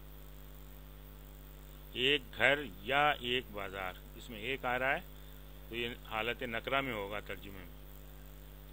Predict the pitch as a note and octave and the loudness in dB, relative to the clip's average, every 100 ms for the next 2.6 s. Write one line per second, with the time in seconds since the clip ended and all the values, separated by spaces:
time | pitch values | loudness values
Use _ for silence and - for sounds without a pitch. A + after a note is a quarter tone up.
0 | - - - - - A2+ A#2 A#2 D3+ F#3+ | -12 -12 -12 0 4 8 8 6 4 2
1 | - - - - - - - - A#2+ B2+ | -4 -12 -12 -12 -12 -12 -8 2 6 6
2 | A#2+ - A#2+ G#2 - G2+ | 4 -2 -2 -2 -4 -6